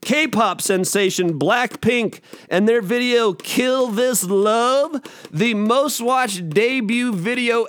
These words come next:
ever on YouTube, sitting down American Princess and American Treasure and America's Sweetheart Ariana Grande. Ariana,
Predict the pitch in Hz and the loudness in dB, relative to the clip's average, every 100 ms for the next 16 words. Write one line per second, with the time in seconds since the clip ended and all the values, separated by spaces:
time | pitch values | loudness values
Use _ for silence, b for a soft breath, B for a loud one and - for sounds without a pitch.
0 | - 220 269 240 220 214 - 220 220 214 | -4 -2 0 2 0 0 -2 0 0 0
1 | 233 285 - 226 202 185 170 B B - | 0 0 0 0 2 0 -2 B B -4
2 | 269 269 262 226 226 226 233 233 202 202 | -2 -2 0 0 0 2 0 0 -2 0
3 | 226 254 254 240 208 196 - 247 254 - | 0 2 0 0 -2 -2 -2 -2 -2 -2
4 | 254 240 196 196 202 214 240 240 233 220 | -2 -2 -2 -2 0 0 2 0 0 -4
5 | - - 269 196 233 226 196 208 202 226 | -2 -2 0 0 0 0 0 0 0 0
6 | 240 220 202 - 220 294 285 196 190 180 | -2 0 -2 -2 -4 -4 -2 0 0 0
7 | 156 B B B 226 247 240 233 226 208 | -4 B B B 0 2 2 2 2 2
8 | 202 220 247 269 240 175 113 80 B B | 2 2 2 2 2 2 0 -6 B B
9 | B - 220 220 226 254 269 226 | B 2 2 4 2 2 2 0